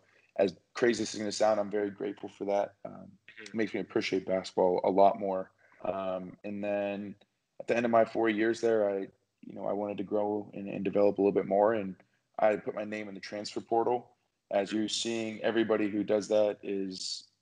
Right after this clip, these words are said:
Speaker 1: their, their phones are probably blowing up and everything. And, uh, I was fortunate enough to have a very successful senior year, and, you know, I was really grateful for the, the people who had reached out to me. It was some, some big time schools, and I was very, very shocked 'cause I was like, Man, I was hoping to get,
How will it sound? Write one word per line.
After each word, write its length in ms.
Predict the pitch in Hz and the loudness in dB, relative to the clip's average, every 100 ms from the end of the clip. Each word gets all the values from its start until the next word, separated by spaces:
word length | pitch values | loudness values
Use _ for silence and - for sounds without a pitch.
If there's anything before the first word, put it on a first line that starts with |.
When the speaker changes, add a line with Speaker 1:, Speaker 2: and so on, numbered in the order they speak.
| _ - | _ -2
Speaker 1:
their, 360 | 101 101 98 | 0 0 -2
their 120 | - 98 | -4 -4
phones 340 | - 104 98 | -2 -2 -2
are 40 | |
probably 220 | - 104 101 | 0 0 2
blowing 380 | 101 104 98 | -2 -2 -2
up 240 | 101 104 104 | 0 0 0
and 140 | 98 | -4
everything. 520 | 98 95 104 101 98 | -4 -4 -4 -4 -6
And, 120 | 92 95 - - _ _ | -8 -10 -18 -20 _ _
uh, 320 | 104 95 92 92 - _ 120 | -2 2 2 0 -8 _ 4
I 60 | |
was 100 | 117 | 4
fortunate 340 | - 117 - 110 | 2 -2 -2 -2
enough 200 | 110 - | -2 -2
to 80 | |
have 100 | 107 | -6
a 40 | 95 | -4
very 200 | 104 101 | -6 -6
successful 440 | - - 104 101 | -8 -8 -8 -8
senior 320 | - 98 98 | -10 -10 -6
year, 380 | 92 95 95 95 - - _ _ - | 0 2 2 0 -8 -20 _ _ -6
and, 440 | 95 92 92 92 - | -4 -2 -2 -4 -4
you 100 | 95 | 0
know, 180 | 92 98 - | 8 10 12
I 80 | |
was 100 | 104 | 10
really 220 | 98 104 92 | 10 8 6
grateful 340 | 104 101 - | 2 2 -2
for 160 | - 92 | -6 0
the, 300 | 95 95 - | 2 2 0
the 60 | 90 | -4
people 300 | 120 104 101 | -4 -2 2
who 80 | |
had 120 | 104 95 | 2 0
reached 220 | 98 - | -2 2
out 180 | 101 98 | 2 2
to 60 | |
me. 200 | 98 92 - | -6 -12 -14
It 60 | 95 | -12
was 300 | 92 - - _ _ _ - | -10 -10 -14 _ _ _ -16
some, 300 | - 92 90 | -12 -12 -10
some 200 | 104 101 - | -8 -4 4
big 220 | 117 113 | 6 6
time 280 | 120 107 95 | 4 4 2
schools, 380 | - 104 98 92 | 0 2 2 2
and 100 | 98 | 0
I 80 | |
was 160 | 98 90 | 0 -2
very, 260 | 117 120 110 | 0 2 2
very 200 | 107 98 | -2 -2
shocked 340 | 113 98 - | -2 -2 -4
'cause 80 | - | -12
I 60 | |
was 100 | 117 | -12
like, 160 | 110 92 | -12 -16
Man, 140 | 104 104 | -14 -10
I 80 | |
was 80 | 104 | -8
hoping 240 | - 101 101 | -6 -6 -6
to 60 | |
get, 240 | 95 104 | -2 -2